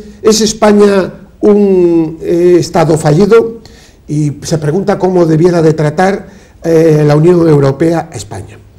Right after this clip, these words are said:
Y el Frankfurt Allgemeine Zeitung, un diario importantísimo también, eh, de Alemania, de carácter socialdemócrata, eh, bueno, pues dice más o menos que al gobierno se le han ido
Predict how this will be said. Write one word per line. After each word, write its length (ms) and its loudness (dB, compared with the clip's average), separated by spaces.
Y 1080 0
el 140 0
Frankfurt 380 0
Allgemeine 380 0
Zeitung, 420 -2
un 260 -4
diario 580 -4
importantísimo 720 -6
también, 500 -8
eh, 480 -8
de 100 0
Alemania, 560 0
de 380 -4
carácter 380 -6
socialdemócrata, 1080 -6
eh, 80 -16
bueno, 240 -8
pues 160 -14
dice 480 -2
más 220 -8
o 60 -2
menos 220 -4
que 80 -10
al 100 -4
gobierno 340 -6
se 100 -8
le 80 -4
han 100 -6
ido 300 -2